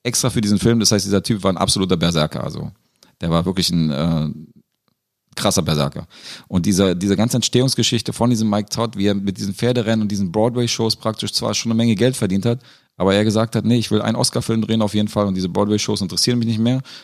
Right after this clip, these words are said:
hat es praktisch alles verkauft, diese ganzen Rechte daran und hat sich dann an diesen, an dieses Drehbuch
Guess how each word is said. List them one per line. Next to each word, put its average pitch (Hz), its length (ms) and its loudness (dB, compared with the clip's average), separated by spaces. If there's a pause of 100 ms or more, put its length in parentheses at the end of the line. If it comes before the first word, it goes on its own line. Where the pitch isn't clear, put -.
(120)
hat 98 200 -4
es 101 80 -4
praktisch 104 300 -2
alles 101 180 0
verkauft, 113 380 -2
diese 107 160 0
ganzen 104 240 0
Rechte 104 260 2
daran 95 320 2 (400)
und 90 160 0
hat 92 140 2
sich - 100 -2
dann 90 160 2
an 80 80 2
diesen, 85 380 2
an 82 140 -2
dieses 85 200 0
Drehbuch 90 400 0